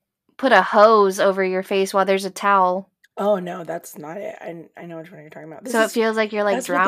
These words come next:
Speaker 1: drowning.
Speaker 2: did to, um,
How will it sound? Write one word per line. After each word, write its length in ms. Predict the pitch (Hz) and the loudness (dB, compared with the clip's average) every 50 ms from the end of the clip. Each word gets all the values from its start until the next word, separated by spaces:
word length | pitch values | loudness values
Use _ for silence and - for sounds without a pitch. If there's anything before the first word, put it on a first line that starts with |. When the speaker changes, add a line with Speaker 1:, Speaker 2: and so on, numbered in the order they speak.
| 202 196 | 0 0
Speaker 1:
drowning. 80 | 190 190 | -2 0
Speaker 2:
did 280 | 226 233 240 226 190 - | 2 2 2 0 -4 -10
to, 880 | - - 233 233 226 220 214 208 196 190 180 180 175 165 - 160 - _ _ _ _ _ _ _ _ _ _ _ _ _ _ _ _ _ _ _ _ _ _ _ | -12 -10 -8 -6 -4 -4 -2 -2 -2 -4 -6 -8 -8 -10 -10 -12 -14 _ _ _ _ _ _ _ _ _ _ _ _ _ _ _ _ _ _ _ _ _ _ _
um, 800 | - 180 170 165 170 170 - 160 151 - - - - - - | -16 -14 -12 -12 -10 -10 -12 -12 -14 -16 -18 -20 -20 -20 -20